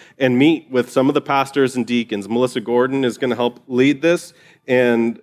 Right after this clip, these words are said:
w-, we're going to ask them about their experience at Sojourn. It's an invite to anyone who's a minority or a family of a minority. If you want more email, uh,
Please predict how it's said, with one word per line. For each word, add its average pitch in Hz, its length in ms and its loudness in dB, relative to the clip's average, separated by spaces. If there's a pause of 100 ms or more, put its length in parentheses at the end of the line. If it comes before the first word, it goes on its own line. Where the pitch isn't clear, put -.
(120)
w-, 131 260 0
we're 135 180 4
going 139 260 2
to 127 100 0
ask 147 320 -4
them 110 140 -2
about 113 260 -2
their 120 220 2
experience 117 1000 -6
at 127 300 -2 (140)
Sojourn. 135 520 -2
It's 104 140 -12
an 131 100 -2
invite 131 520 2
to 117 120 -8
anyone 147 540 -2
who's 143 160 -6
a 156 60 2
minority 156 640 2 (260)
or 120 120 0
a 117 40 0
family 139 380 2
of 123 100 0
a 123 40 0
minority. 110 460 -2
If 110 100 -10
you 156 80 2
want 151 160 2
more 131 180 -2
email, 147 460 0
uh, 117 180 -4